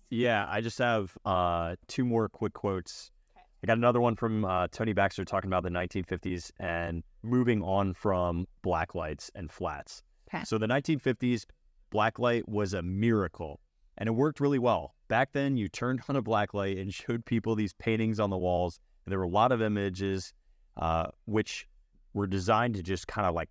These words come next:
Speaker 1: pop out and amaze you in the blacklight. People go into these magical worlds, and the blacklight effect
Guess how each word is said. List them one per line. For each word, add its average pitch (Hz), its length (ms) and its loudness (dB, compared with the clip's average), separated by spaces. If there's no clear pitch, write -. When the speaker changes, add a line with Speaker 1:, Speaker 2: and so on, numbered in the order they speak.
Speaker 1:
pop 104 300 -2
out 95 260 2
and 92 100 -4
amaze 92 440 0
you 87 120 0
in 82 60 -2
the 80 80 -6
blacklight. 82 460 -2
People 139 220 0
go 139 240 2
into 127 280 0
these 113 260 0
magical 101 480 0
worlds, 104 300 0
and 98 100 -4
the 87 60 -4
blacklight 101 500 0
effect 92 400 -4